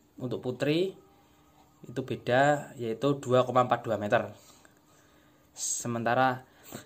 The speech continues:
dan selanjutnya, perbedaan yang keempat adalah servis bola. Untuk voli lapangan melakukan servis bola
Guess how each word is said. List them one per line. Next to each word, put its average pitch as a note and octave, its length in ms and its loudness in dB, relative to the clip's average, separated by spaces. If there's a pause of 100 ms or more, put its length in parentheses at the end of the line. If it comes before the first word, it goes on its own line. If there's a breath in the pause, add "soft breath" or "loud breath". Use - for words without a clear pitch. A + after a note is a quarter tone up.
(160 loud breath)
dan A#2+ 160 0
selanjutnya, A#2+ 560 2 (1300)
perbedaan B2+ 720 2
yang A#2+ 320 0
keempat A2+ 320 0 (320 loud breath)
adalah A#2+ 400 4
servis B2 480 0
bola. A#2 400 2 (2250 loud breath)
Untuk B2+ 320 2
voli C3 240 6
lapangan B2+ 560 6
melakukan C3 720 4
servis B2+ 320 -4
bola A#2 640 2